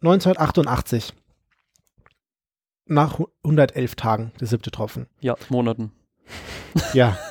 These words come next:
Speaker 2: <laughs>
Speaker 1: Monate.
Speaker 2: Alles gut.
Speaker 1: So, und jetzt ist natürlich die Frage, was ist das jetzt für ein Experiment? Ja, es ist natürlich so ein bisschen Spaß, aber, äh, es ist auch wirklich ein Experiment. Aber es sind nicht kontrollierbare Bedingungen. Also du hast da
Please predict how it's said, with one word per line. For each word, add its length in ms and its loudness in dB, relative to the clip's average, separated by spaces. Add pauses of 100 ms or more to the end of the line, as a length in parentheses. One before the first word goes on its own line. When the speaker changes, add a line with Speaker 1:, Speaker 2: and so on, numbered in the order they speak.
(120)
Speaker 2:
<laughs> 240 -2
Speaker 1:
Monate. 840 4
Speaker 2:
Alles 200 -2
gut. 200 -8 (1120)
Speaker 1:
So, 180 2
und 100 2
jetzt 180 6
ist 100 -4
natürlich 280 0
die 60 -6
Frage, 340 4
was 120 2
ist 100 -8
das 160 2
jetzt 140 0
für 100 -2
ein 40 -2
Experiment? 640 2
Ja, 320 4
es 100 -4
ist 80 0
natürlich 280 -2
so 60 -2
ein 60 -2
bisschen 320 -4
Spaß, 480 2 (280)
aber, 400 2 (120)
äh, 140 0
es 160 -4
ist 60 -6
auch 200 4
wirklich 180 4
ein 60 2
Experiment. 580 2
Aber 360 4 (340)
es 160 0
sind 220 4
nicht 240 4
kontrollierbare 580 4
Bedingungen. 500 0 (140)
Also 180 -6
du 120 -2
hast 180 0
da 180 6